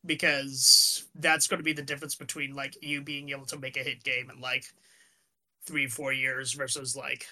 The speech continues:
however long it took me to get to this point, because I've mostly been working as a traditional solo dev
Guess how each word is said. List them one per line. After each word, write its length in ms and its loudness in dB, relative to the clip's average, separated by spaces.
however 380 2
long 200 -4
it 80 -4
took 160 -4
me 120 -2
to 60 -10
get 180 -2
to 80 -10
this 200 -6
point, 220 -6
because 240 -2
I've 220 4
mostly 520 4
been 200 -4
working 680 0
as 140 0
a 40 -6
traditional 460 -4
solo 440 2
dev 460 -2